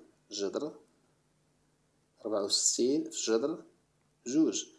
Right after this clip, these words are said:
جذر أربعة وستين كتساوي لنا ثمانية، إذا ثمانية جذر جوج، جذر مية واثنين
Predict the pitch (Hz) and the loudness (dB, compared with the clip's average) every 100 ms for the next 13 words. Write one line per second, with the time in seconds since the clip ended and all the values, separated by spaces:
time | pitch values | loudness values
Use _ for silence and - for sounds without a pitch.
0 | _ _ _ _ 131 127 120 98 95 - | _ _ _ _ -6 -2 0 0 4 4
1 | - 165 - - 110 98 98 123 - - | 4 2 2 4 4 4 2 -2 -4 0
2 | - 123 98 101 135 - - _ _ _ | 0 2 2 0 -2 -6 -20 _ _ _
3 | _ - 107 - 98 101 135 185 - 110 | _ -6 -4 -4 -4 0 -2 -2 -8 -4
4 | 135 156 175 - _ _ 120 131 98 - | -4 -4 -10 -18 _ _ -8 -4 -4 -6
5 | - _ _ _ _ _ _ _ _ _ | -12 _ _ _ _ _ _ _ _ _
6 | _ _ _ _ _ _ _ _ _ _ | _ _ _ _ _ _ _ _ _ _
7 | _ _ _ _ _ _ _ _ _ _ | _ _ _ _ _ _ _ _ _ _
8 | _ _ _ _ - 123 123 151 - - | _ _ _ _ -6 -2 -2 -4 -8 -10
9 | - 113 110 151 - - _ _ _ _ | -2 2 2 0 -6 -18 _ _ _ _
10 | _ _ _ - - 123 123 160 170 | _ _ _ -14 -8 -2 0 0 -4